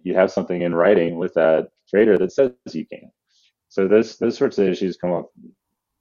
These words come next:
constantly. In terms of fair use and, and how that could potentially apply,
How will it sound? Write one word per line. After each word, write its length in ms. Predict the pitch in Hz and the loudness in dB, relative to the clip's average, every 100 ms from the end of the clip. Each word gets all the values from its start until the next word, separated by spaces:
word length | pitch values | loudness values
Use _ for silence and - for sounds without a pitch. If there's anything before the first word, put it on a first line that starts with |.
| _ _ _ | _ _ _
constantly. 640 | 98 90 - 82 - _ _ _ _ _ _ _ _ _ _ - | 0 0 -2 -14 -16 _ _ _ _ _ _ _ _ _ _ -4
In 140 | 110 | -2
terms 480 | 107 - - 147 131 | -2 -12 -2 -2 0
of 200 | 110 - - - | -2 -2 -10 2
fair 240 | 110 107 | 4 6
use 480 | 101 98 107 110 - | 4 2 0 -2 -6
and, 360 | 82 80 80 - | -4 -4 -6 -8
and 500 | 87 85 82 82 - _ | -6 -4 -4 -6 -10 _
how 300 | - 92 85 | 0 0 2
that 280 | 87 90 - | 0 0 -4
could 120 | - | -14
potentially 460 | - 90 85 87 80 | -10 -10 -6 -6 -6
apply, 640 | - 82 85 87 92 - | -4 -2 0 0 0 -2